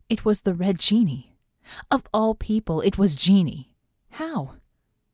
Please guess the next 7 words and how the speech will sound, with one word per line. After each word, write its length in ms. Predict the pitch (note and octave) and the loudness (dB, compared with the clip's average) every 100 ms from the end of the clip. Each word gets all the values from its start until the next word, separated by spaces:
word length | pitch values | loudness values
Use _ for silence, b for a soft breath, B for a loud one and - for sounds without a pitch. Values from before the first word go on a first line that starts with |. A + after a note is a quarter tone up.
| _ _ - | _ _ -6
Why? 480 | G3 F#3+ B2 - _ _ _ _ _ _ _ _ _ _ _ _ _ _ | -2 -2 -6 -14 _ _ _ _ _ _ _ _ _ _ _ _ _ _
Were 120 | F3+ | -2
they 120 | F3+ F#3 | 0 -2
calling 440 | - A3 A3+ A#3+ | -2 0 4 4
the 80 | E3+ | 4
raid 220 | D#3+ E3 | 2 -2
off? 380 | E3 G3 - | -4 -6 -8